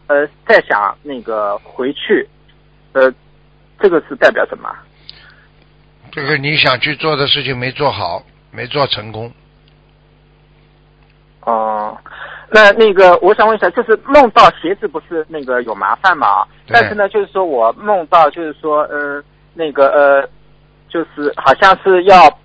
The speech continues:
Speaker 1: 办一场喜事，我要上台发言的。然后呢，就是我一个，一个那个同学，他说那个他有一双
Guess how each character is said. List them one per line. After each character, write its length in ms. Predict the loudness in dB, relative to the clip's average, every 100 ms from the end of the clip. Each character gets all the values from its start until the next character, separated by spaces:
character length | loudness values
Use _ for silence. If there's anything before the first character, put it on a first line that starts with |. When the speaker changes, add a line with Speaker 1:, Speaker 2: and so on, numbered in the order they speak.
| _ 2
Speaker 1:
办 260 | 4 4
一 80 | -2 -18
场 260 | -12 -10 -10 _
喜 140 | -20 -12
事， 100 | -6
我 180 | -2 2
要 100 | 0 2
上 140 | -2
台 180 | -2 -4
发 160 | 0 -2
言 240 | -2 -12 -6
的。 180 | -6 -6 _ _ -4
然 120 | 0
后 120 | 0
呢， 240 | 0 0 -2 _ _
就 120 | -10
是 120 | -6
我 280 | -6 -4 -6
一 120 | -8 -8
个， 280 | -2 -2
一 120 | -2 -4
个 220 | -4 -4
那 160 | -6
个 140 | -10 -10 _ _
同 260 | -14 -12 -10
学， 240 | -4 -2
他 160 | 0 -2
说 280 | -2 -2 -4
那 120 | -4
个 100 | -10
他 220 | -6 -2 0
有 140 | 0
一 100 | -2 0
双 240 | 2 2